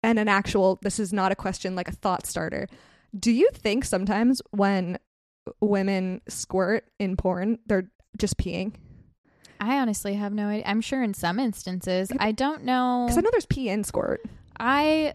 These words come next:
Speaker 2: well, because if it's, like, professional porn, I feel like there's something,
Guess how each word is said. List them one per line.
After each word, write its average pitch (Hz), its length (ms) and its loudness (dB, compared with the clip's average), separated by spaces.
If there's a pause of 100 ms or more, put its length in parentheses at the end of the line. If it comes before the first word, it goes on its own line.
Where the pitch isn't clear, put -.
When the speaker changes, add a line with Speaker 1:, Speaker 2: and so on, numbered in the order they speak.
Speaker 2:
well, 302 320 4
because 277 380 0
if 294 140 0
it's, 294 180 -2
like, 269 180 0
professional 220 720 0
porn, 262 400 0
I 214 180 -2
feel 277 200 0
like 294 180 0
there's 190 240 0
something, 185 920 -2